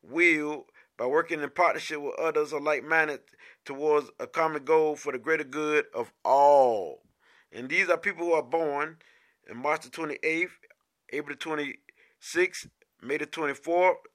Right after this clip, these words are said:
June, June the twenty-second, July the twentieth, August the eighteenth, September the sixteenth, October the fourteenth, and November the twelfth. Yes, and December the tenth.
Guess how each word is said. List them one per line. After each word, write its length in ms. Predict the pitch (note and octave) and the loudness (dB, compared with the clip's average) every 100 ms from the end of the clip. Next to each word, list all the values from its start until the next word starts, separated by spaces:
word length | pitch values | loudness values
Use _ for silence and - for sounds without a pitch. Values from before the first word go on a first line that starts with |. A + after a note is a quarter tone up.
| G#2 | _
June, 320 | C#3+ D#3+ A#2+ _ | -8 -8 -10 _
June 240 | A#2+ D#3+ | -8 -6
the 60 | D3+ | -6
twenty-second, 800 | - D#3+ C#3+ - F3 F3+ F3+ - | -8 -8 -8 2 2 2 -6 -6
July 280 | C3+ D3 D3 | -10 -2 -2
the 80 | D3 | -2
twentieth, 500 | - F3 F3+ F3+ F3+ - - _ _ _ | -6 -2 2 2 2 -6 -20 _ _ _
August 280 | B2+ D3 - | -2 -2 -2
the 80 | - | -4
eighteenth, 560 | D3+ D3 - F3+ F3+ | -4 -6 -4 -4 -4
September 340 | E3 C#3 E3 D3 | -6 -8 -6 -8
the 80 | C#3 | -8
sixteenth, 680 | - F3 - F3+ F3+ F3+ - - | -6 -6 -4 -6 -4 -8 -10 -8
October 340 | C3 E3 C#3+ | -6 -8 -6
the 140 | C#3 - | -6 -8
fourteenth, 640 | _ D#3 D#3+ - F3+ F#3 - | _ -2 -2 -2 -6 -6 -10
and 140 | A2 C3 | -12 -8
November 360 | D3 D#3+ D#3+ | -4 -4 -6
the 120 | C#3+ | -12
twelfth. 520 | B2 - F3+ E3 D#3 - _ _ _ _ _ _ _ _ _ _ _ _ _ _ _ _ _ _ _ C3+ | -8 0 4 6 4 -2 _ _ _ _ _ _ _ _ _ _ _ _ _ _ _ _ _ _ _ 0
Yes, 320 | D3+ C3+ A2 - - _ _ - | 2 2 -2 -12 -16 _ _ -14
and 160 | B2 | -12
December 580 | C3 D3 - F3 D3+ D3 - | -10 -10 -2 -2 -2 -8 -8
the 100 | - | -20
tenth. 380 | - F3+ C3+ G2 | -6 -4 -4 -6